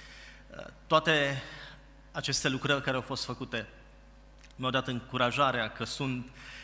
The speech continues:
într-o biserică vie, într-o biserică binecuvântată de Dumnezeu, care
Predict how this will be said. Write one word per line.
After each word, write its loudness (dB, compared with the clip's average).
într-o 0
biserică 0
vie, 2
într-o -4
biserică -2
binecuvântată 0
de -6
Dumnezeu, 0
care 6